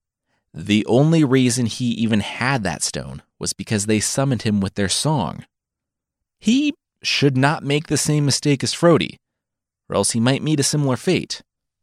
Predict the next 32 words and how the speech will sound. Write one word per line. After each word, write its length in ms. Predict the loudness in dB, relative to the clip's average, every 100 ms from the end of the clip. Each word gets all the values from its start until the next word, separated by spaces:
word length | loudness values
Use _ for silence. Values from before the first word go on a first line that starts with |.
| _ _ -6
The 140 | -4
giant 440 | 0 0 0 -2
stopped 420 | -6 -4 -6 -6 -8
talking 540 | 0 0 0 -6 -8 -16 _ _ _
when 120 | -6 -4
the 80 |
Sea 320 | -4 -4 -4 -6
King 300 | -4 -2 0
lifted 400 | 0 -2 -4 -2
his 140 | -2
spear, 600 | -4 -2 -2 -2 -6 -14 _ _ _ _ _ _ _ _ -16
saying 500 | -12 -6 -4 -2 -2
that 160 | -2
they 100 | -2
were 160 | 0 0
strong. 800 | -2 -4 -2 0 2 2 -2 -10 -16 _ _ _ _ _ _ _ _ _ -10
With 180 | -6
the 80 | 0
right 180 | 2 2
motivation, 640 | 2 2 4 2 2 -2 -6 -14 -20 _ _ _ _ _
he 200 | -12 -8
thought 320 | -8 -8 -8
that 140 | -4 -2
maybe 320 | 2 2 2
just 240 | 0 -2 -4
one 380 | 2 4 4
giantess 600 | 2 0 -2 -6 -8 -8
was 160 | -6 -2
needed 320 | -2 -2 -2
for 100 | -4
the 100 | -4
job. 420 | -4 -6 -8 -14